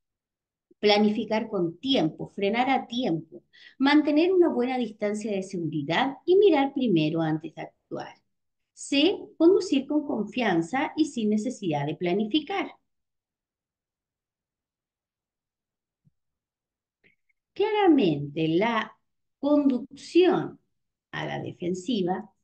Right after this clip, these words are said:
tiene que ver con la precaución, ¿verdad? Y esa es correcta. Número diecinueve. ¿Cuándo es obligatorio encender las luces al conducir en vías interurbanas? A, solo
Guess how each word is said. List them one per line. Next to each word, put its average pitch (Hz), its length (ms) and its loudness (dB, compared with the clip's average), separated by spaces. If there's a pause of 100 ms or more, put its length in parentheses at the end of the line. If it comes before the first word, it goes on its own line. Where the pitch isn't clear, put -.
(360)
tiene 370 260 4
que 311 160 0
ver 254 300 -4
con 226 420 -2
la 170 240 -4
precaución, 156 720 -8
¿verdad? 175 440 -4
Y 254 80 -2
esa 214 240 -6
es 240 160 -10
correcta. 156 760 -8 (640)
Número 190 380 2
diecinueve. 175 920 0 (760)
¿Cuándo 480 320 6
es - 140 -2
obligatorio 262 760 2
encender 190 960 -4
las 240 300 -4
luces 415 600 -2
al 214 220 -2
conducir 190 560 -4
en 269 160 0
vías 202 360 -8
interurbanas? 277 1080 -4 (800)
A, 165 320 -4 (100)
solo 453 360 -2